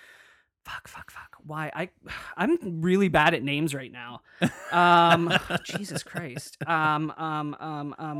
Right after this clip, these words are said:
Speaker 1: what's his name that played Bilbo Baggins in
Speaker 2: Sean
Speaker 1: No.
Speaker 2: something?
Speaker 1: No.
Speaker 2: Oh. I've never seen any of the Lord of the Rings.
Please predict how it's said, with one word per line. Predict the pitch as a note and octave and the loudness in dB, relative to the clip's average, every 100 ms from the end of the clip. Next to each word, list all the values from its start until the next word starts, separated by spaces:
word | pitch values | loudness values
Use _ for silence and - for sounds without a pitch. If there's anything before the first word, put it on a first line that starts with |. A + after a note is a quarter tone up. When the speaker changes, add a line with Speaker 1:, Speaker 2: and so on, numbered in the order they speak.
| - | -10
Speaker 1:
what's | D#3+ G3+ - | -10 -10 -10
his | - D4+ C4+ | -12 -10 -6
name | A3 G3 F#3+ F#3 F#3 F3+ C3+ | -4 -4 -2 -4 -4 -6 -8
that | D#3 D3+ | -10 -12
played | - E3+ D3 C#3+ C#3+ C3+ | -12 -10 -8 -8 -8 -10
Bilbo | C#3 C3+ C3+ | -12 -10 -12
Baggins | B2 B2 A#2+ B2+ B2+ B2+ C3+ C#3 - _ _ _ _ - | -12 -14 -14 -16 -14 -16 -16 -20 -20 _ _ _ _ -18
in | C#3+ C3+ B2+ B2+ | -14 -12 -12 -12
Speaker 2:
Sean | B2+ B2+ A#2+ A#2 A#2+ A#2+ A#2+ B2 _ _ _ _ _ _ _ _ _ - | -10 -8 -6 -4 -4 -6 -8 -12 _ _ _ _ _ _ _ _ _ -20
Speaker 1:
No. | C#3 B2 F#2+ - _ _ _ _ _ _ _ | -18 -18 -20 -20 _ _ _ _ _ _ _
Speaker 2:
something? | - B2 C3 C3 C3 _ _ _ _ _ _ | -16 -16 -16 -18 -18 _ _ _ _ _ _
Speaker 1:
No. | D3 C#3 G#2+ - _ _ _ _ A#2+ | -12 -10 -12 -14 _ _ _ _ -14
Speaker 2:
Oh. | G#2+ G2 A2+ _ _ _ _ _ | -12 -12 -16 _ _ _ _ _
I've | - B2+ | -4 0
never | D3 D#3 | 0 -2
seen | - A#2 | -4 -4
any | A2+ G#2+ | -4 -6
of | G2+ | -8
the | |
Lord | G2+ G2+ | -12 -14
of | G2 | -14
the | |
Rings. | F#2+ G2 - - - | -16 -18 -20 -20 -20